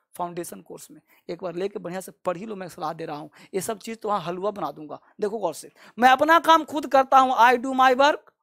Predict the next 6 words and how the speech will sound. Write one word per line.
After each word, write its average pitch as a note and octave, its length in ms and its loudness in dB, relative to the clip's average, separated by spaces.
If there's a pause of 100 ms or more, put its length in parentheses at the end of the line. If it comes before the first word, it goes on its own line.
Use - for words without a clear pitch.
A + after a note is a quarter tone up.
(140)
myself, G#3 380 -4 (340)
I G#3 240 8
do C#4+ 200 -6
my B3+ 240 4
work D#4 340 4 (260)
myself, A3+ 580 -2